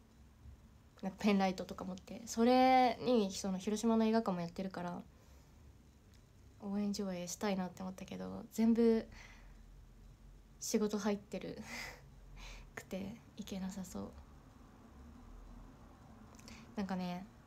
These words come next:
公式が教えてくれるんですよ。どういうところでどういうことを叫ぶか。なんかまずキャラが出てきたら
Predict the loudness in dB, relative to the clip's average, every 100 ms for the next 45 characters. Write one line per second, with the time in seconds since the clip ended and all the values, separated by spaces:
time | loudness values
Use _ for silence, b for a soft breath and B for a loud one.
0 | -20 -20 -20 -20 -20 -20 -20 -20 -20 -20
1 | 2 6 6 4 0 2 4 4 0 -4
2 | 2 2 4 4 4 4 0 -2 4 6
3 | 6 4 -2 -2 -2 -2 -4 -6 -2 0
4 | 0 -2 -6 -6 -4 -4 -4 -8 -10 B
5 | B B B B B -20 -20 -20 -14 -14
6 | -2 0 2 2 2 4 4 2 0 -4
7 | -2 2 2 0